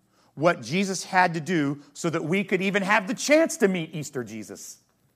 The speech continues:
You can't meet Easter Jesus without Gethsemane Jesus. He started that moment in the garden. At that point,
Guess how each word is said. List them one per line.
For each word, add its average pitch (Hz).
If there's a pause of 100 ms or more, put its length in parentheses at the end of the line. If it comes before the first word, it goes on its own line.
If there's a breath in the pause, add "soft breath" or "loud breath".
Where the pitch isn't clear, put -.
(600 soft breath)
You 285
can't 277
meet 294
Easter 214
Jesus 175
without 175
Gethsemane 147
Jesus. 120 (1160)
He 269
started 226
that 220
moment 220
in 214
the 247
garden. 190
At 180
that 208
point, 196